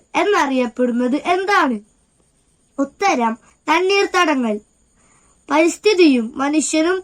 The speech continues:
തമ്മിലുള്ള ബന്ധത്തെക്കുറിച്ച് പഠിക്കുന്ന പഠനശാഖ ഏത്? ഉത്തരം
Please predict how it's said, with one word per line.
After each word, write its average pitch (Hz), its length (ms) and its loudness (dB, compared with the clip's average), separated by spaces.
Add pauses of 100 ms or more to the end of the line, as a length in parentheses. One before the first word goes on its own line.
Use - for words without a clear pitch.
തമ്മിലുള്ള 294 760 0
ബന്ധത്തെക്കുറിച്ച് 311 1120 -2 (460)
പഠിക്കുന്ന 311 600 2
പഠനശാഖ 294 640 0
ഏത്? 277 540 0 (920)
ഉത്തരം 262 560 -2